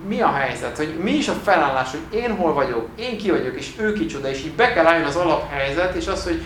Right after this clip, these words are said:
mi őt imádjuk, mi, mi alárendeljük magunkat, mi nem a mi verziónkat akarjuk így áttolni Istenem,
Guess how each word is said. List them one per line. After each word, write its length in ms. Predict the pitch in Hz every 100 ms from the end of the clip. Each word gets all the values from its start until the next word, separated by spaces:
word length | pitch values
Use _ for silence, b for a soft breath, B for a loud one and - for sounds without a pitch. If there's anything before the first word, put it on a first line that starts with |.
| B -
mi 120 | 170
őt 200 | 180 180
imádjuk, 540 | 226 156 120 123 123
mi, 400 | 151 165 175 - - -
mi 300 | - 185 185 -
alárendeljük 760 | 208 226 202 165 151 151 147
magunkat, 460 | 139 131 123 131 127
mi 80 | 156
nem 200 | 220 220
a 60 |
mi 160 | 180 185
verziónkat 640 | 170 156 147 143 139 143
akarjuk 380 | 135 143 131 131
így 100 | 135
áttolni 680 | 143 131 - 143 127 123 123
Istenem, 420 | 120 120 120